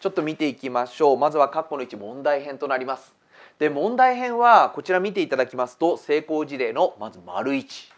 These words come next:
と、そして、丸二、成功事例の丸二と丸三は一緒になっておりますので、こちらね、合わせて解いていただきたいと思います。で、そして回答欄見てください。かなり文字数ありますよね。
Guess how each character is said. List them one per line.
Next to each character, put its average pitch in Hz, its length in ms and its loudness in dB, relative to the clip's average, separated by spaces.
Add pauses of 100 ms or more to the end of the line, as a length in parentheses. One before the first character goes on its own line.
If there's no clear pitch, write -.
(140)
と、 165 260 6 (220)
そ 202 160 0
し 196 140 -4
て、 240 260 6 (380)
丸 214 440 2
二、 214 200 -6
成 196 140 4
功 190 180 2
事 180 120 0
例 151 100 0
の 110 80 -8
丸 196 400 -2
二 233 140 -10
と 156 180 0
丸 160 340 -2
三 202 400 -8
は 220 280 2
一 156 80 -10
緒 - 180 -8
に 190 100 -6
な 180 120 -4
っ - 100 -14
て - 60 -10
お 107 80 -6
り 101 100 -14
ま 101 140 -12
す - 120 -20
の 87 140 -14
で、 147 160 0 (220)
こ 139 100 -6
ち 151 100 -8
ら 143 120 2
ね、 165 160 -6
合 123 140 4
わ 151 120 6
せ 135 140 -8
て 185 160 0
解 117 220 -6
い - 20 -12
て 101 80 -12
い 90 80 -12
た 98 140 -10
だ 113 100 -4
き - 80 -18
た 175 100 0
い 185 80 -2
と - 80 -8
思 98 100 -12
い 90 60 -20
ま - 140 -14
す。 - 180 -20 (520)
で、 151 100 4
そ 208 120 0
し 208 60 -10
て 240 80 2
回 - 240 -4
答 330 140 -2
欄 311 120 2
見 277 100 -8
て 247 100 -8
く 226 80 -6
だ 196 120 0
さ 185 180 8
い。 131 120 2 (420)
か - 200 -4
な 349 160 2
り 277 100 -2
文 214 160 -2
字 262 140 -8
数 254 180 2
あ 214 60 10
り 208 80 2
ま 208 120 -2
す 202 80 -12
よ 135 60 -6
ね。 131 200 -6